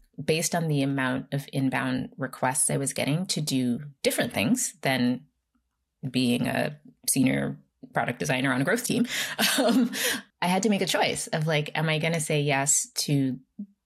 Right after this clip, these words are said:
the, what the world is really asking me to do right now in response to this book that I wrote? Or am I gonna say yes to, like, this day job that I've been at for a few years?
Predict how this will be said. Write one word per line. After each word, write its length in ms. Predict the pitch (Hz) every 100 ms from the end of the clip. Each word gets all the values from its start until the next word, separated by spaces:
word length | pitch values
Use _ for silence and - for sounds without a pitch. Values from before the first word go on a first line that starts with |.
| -
the, 100 | 147
what 180 | 127 151
the 60 |
world 300 | 139 160 175
is 140 | 143 131
really 180 | 135
asking 320 | 120 135 - 147
me 80 | 120
to 80 |
do 200 | 113 127
right 200 | 185 143
now 260 | - - -
in 120 | - 151
response 460 | 143 - 135 123
to 100 | -
this 240 | 127 123 -
book 320 | _ 123 -
that 100 | -
I 60 | 120
wrote? 300 | 120 147 - - - -
Or 120 | 156
am 100 | 151
I 80 | 147
gonna 220 | 139 135
say 180 | - -
yes 220 | 131 -
to, 160 | - 139
like, 200 | 131 - _ -
this 120 | 208
day 140 | 277 247
job 260 | - -
that 80 | -
I've 100 | -
been 140 | 151 151
at 140 | -
for 100 | -
a 40 | -
few 120 | -
years? 320 | 143 -